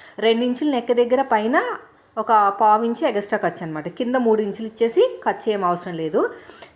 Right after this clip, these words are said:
చిన్న సైజు షోల్డర్ ఉంది కదా, మనం ఎక్కడైతే పావు ఇంచుకి మార్కింగ్ వేసామో ఎక్స్ట్రా మార్జిన్ నెక్ దగ్గర, అక్కడ నుంచి చిన్న సైజు షోల్డర్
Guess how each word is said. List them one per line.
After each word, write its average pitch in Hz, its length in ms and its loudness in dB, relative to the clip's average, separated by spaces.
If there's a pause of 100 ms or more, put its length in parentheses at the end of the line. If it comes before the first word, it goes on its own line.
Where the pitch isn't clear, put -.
(100)
చిన్న 285 140 0 (120)
సైజు 294 280 -2
షోల్డర్ 208 300 0
ఉంది 170 160 -6
కదా, 151 160 -4 (460)
మనం 233 240 -2
ఎక్కడైతే 262 420 -2
పావు 220 260 4
ఇంచుకి 240 280 -2
మార్కింగ్ 190 380 0
వేసామో 202 320 -4
ఎక్స్ట్రా 175 320 -4
మార్జిన్ 180 320 -2
నెక్ 160 200 -4
దగ్గర, 185 220 -2 (160)
అక్కడ 254 220 -4
నుంచి 254 240 -4
చిన్న 233 220 -2
సైజు 247 220 -2
షోల్డర్ 220 300 -2